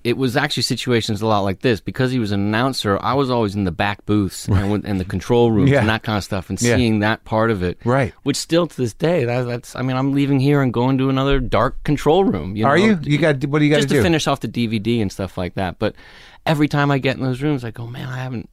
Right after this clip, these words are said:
Speaker 1: I love it. I love this environment. I love this
Speaker 2: Well,
Speaker 1: world."
Speaker 2: it's very private and it's very interesting. And it's, uh, it, what's interesting about what I do is getting used to just hearing your voice. And you're, you're,
Speaker 1: Mm-hmm.
Speaker 2: it's, you know, that's what, that's all you do. You know, I'm talking and I'm comfortable hearing my voice in my head.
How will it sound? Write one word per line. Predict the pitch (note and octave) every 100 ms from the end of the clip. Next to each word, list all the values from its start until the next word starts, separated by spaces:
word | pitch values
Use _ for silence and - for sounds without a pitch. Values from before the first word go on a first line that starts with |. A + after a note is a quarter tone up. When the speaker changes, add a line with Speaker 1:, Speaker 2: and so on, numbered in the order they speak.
| -
Speaker 1:
I | A#2+
love | B2 D#3
it. | B2 -
I | A2
love | A2+ B2+
this | A#2+ A#2
environment. | A#2+ G#2+ A#2 C#3+ F2+ D#2+
I | F#2
love | F#2+ G#2+ -
this | G2+
Speaker 2:
Well, | D3
Speaker 1:
world." | C#3
Speaker 2:
it's | A#2
very | E3+ F#3
private | - D3 D3+ D#3+
and | C3
it's | A#2
very | D3 C#3 B2+
interesting. | C#3 C3 A2 G#2+ G2+
And | G#2+
it's, | G#2
uh, | B2+ A#2 A2+ A2+
it, | B2 A#2 -
what's | B2 B2
interesting | E3 D3+ C#3 B2 A2+
about | A#2+ A#2+ A2+ G#2+
what | G#2+
I | A#2 G#3
do | A#2+ G#2+ A2 - - - -
is | A#2+
getting | B2 D#3 D3
used | D#3+ -
to |
just | B2 B2+
hearing | - C3 C#3
your | G#2
voice. | F#2+ C#3+ A#2 - -
And | G2 G#2+
you're, | A2 B2
you're, | F#2+ A2+
Speaker 1:
Mm-hmm. | A#2+
Speaker 2:
it's, | - - -
you | F#2
know, | F#2+
that's | F2 G#2+ -
what, | G#2+ F2+
that's | G2 -
all | G2 G2+
you | G2+
do. | F#2+ E3+ C3+
You | E2+ F#2+
know, | F2+ F2
I'm | F#2
talking | F2 F#2+ A2 C3 C3+
and | G#2 F#2 - -
I'm | F#2+
comfortable | F2+ G#2 G#2 G#2 G#2
hearing | F#2+ A2+ A#2
my | C3
voice | B2+ E3+ F#3+
in | -
my | F#2
head. | E2 D2+